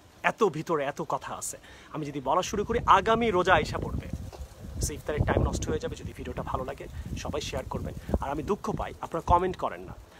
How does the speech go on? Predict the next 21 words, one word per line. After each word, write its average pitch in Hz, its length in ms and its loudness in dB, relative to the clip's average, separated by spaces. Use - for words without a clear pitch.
যারা, 233 280 6
যারা 202 160 2
আজকে 165 200 -2
ভিডিওটা 135 300 -6
দেখেছেন, 120 400 -10
যদি 120 200 -10
মনে 143 220 -2
হয় 120 200 -6
এই 120 60 -8
জিনিসগুলো 143 400 -4
আমার 120 160 -4
বন্ধুদের 143 320 -6
শেখা - 260 -8
উচিত, 123 300 -10
আমার 113 140 -12
ফ্রেন্ডদের 139 300 -8
শেখা - 240 -8
উচিত, - 200 -12
কলিগদের 131 340 -6
শেখা - 220 -8
উচিত, 120 260 -10